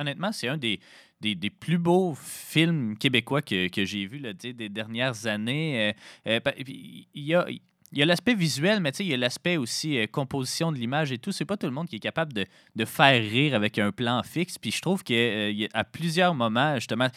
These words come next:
que ce soit avec les lettres pleines de bulles qu'on n'est pas capable de coller au, euh, au mur, ou, en tout cas, il, tu sais, juste, juste le, la, la salle de bain du départ est, est une joke en soi.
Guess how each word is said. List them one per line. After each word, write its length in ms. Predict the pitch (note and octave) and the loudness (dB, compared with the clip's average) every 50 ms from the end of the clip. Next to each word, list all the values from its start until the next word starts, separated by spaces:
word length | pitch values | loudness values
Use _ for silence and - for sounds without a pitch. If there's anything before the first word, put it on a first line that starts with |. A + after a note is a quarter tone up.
| - - - | -10 -14 -8
que 80 | - C#3 | -4 -2
ce 100 | - E3 | -2 0
soit 140 | - G3 | 2 2
avec 180 | F3+ D3+ C#3 - | 4 4 2 2
les 180 | C3 A#2+ A#2 G#2+ | 4 4 4 4
lettres 220 | G2+ A2+ A#2 - _ - | 4 2 0 -2 _ -4
pleines 240 | - A#2 A#2 A#2 | -2 -2 0 2
de 140 | G#2 G#2+ G#2 | 2 2 2
bulles 280 | F#2+ F2 G#2 A2 A2+ G#2+ | 2 0 0 -2 -2 -4
qu'on 120 | A#2 G#2+ | -6 -10
n'est 80 | G2+ F#2 | -10 -10
pas 100 | - G#2+ | -10 -10
capable 300 | - G2+ - A#2 A2+ A2+ | -10 -8 -6 -6 -6 -6
de 60 | G2 | -6
coller 360 | - - G#2+ G2+ G#2 G#2+ A2 G#2+ | -6 -6 -6 -4 -2 -2 -2 -2
au, 300 | G#2 G2+ F#2+ F#2 F#2 E2 | -2 -2 -2 -2 -4 -4
euh, 100 | E2+ F#2 | -4 -4
au 240 | F2 D#2+ G2 G#2 G2+ | -4 -4 -4 -4 -4
mur, 480 | G2 G2 G#2+ A2 A2+ A2+ A#2 A#2 G#2+ G2+ | -4 -4 -4 -2 -2 -2 -2 -2 -4 -4
ou, 60 | G#2+ G#2+ - - - - - | -6 -8 -8 -12 -18 -10 -8
en 60 | C3+ | -8
tout 80 | A#2+ - | -6 -2
cas, 120 | - E3+ E3+ | 0 0 0
il, 200 | B2+ B2 B2+ A#2 | 0 0 -4 -4
tu 160 | - - C#3 B2 | -2 -2 -2 -2
sais, 40 | |
juste, 300 | A2 B2+ D3+ - - - _ _ - | -2 -4 -4 -6 -8 -12 _ _ -18
juste 300 | - A2+ E3 G3 - - | -10 -6 -6 -6 -4 -4
le, 180 | B2+ A2 G#2 G#2 | -2 0 0 0
la, 160 | G#2 G#2+ - | 0 -2 -2
la 140 | - B2+ A#2+ | -2 -2 -2
salle 240 | - - D#3+ C#3 C3+ | 0 0 0 0 0
de 100 | C3 B2 | 0 0
bain 160 | A#2 B2+ C3+ C3 | 2 2 0 0
du 200 | A2+ A2+ C3+ C3+ | -2 -4 -4 -2
départ 580 | A#2 B2 G#2+ - - A#2 A#2 B2+ C3+ B2 G#2+ | 2 2 2 2 4 4 4 6 4 2 2
est, 300 | G2+ G2+ G2 F#2+ E2 F2 | 0 0 0 0 0 -2
est 120 | G#2 - - | -2 -2 -2
une 200 | A#2+ A2 G#2 F#2+ | -2 -2 -2 -2
joke 260 | A#2+ B2 C#3+ - - | -2 -4 -2 -2 -4
en 160 | G#2+ F#2 F#2 | -4 -4 -4
soi. 240 | - - B2 C3+ | -4 -4 -2 -2